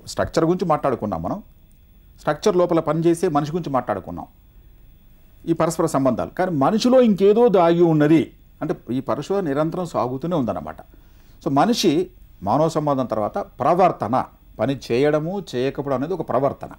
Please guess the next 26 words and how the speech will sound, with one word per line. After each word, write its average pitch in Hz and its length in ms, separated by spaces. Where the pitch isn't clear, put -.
is 156 100
the 170 100
behavior. 95 460
ఇతని 208 160
బిహేవియర్ను 185 720
ఎలా 143 220
అర్థం 143 460
చేసుకోవడము 101 720
అని 120 100
ఒక 123 140
ఆలోచన 98 340
బయలుదేరింది. 71 580
అది 151 160
అర్థం 160 480
చేసుకోవడానికి 139 840
చేసిన 135 260
ప్రయత్నంలో 123 600
భాగమే 98 600
మనం 120 180
ఈనాడు 120 320
చర్చకు 117 340
చేపట్టిన 104 460
బిహేవియరల్ 92 440
అప్రోచ్ - 500
లేక 104 220
ప్రవర్తన 95 480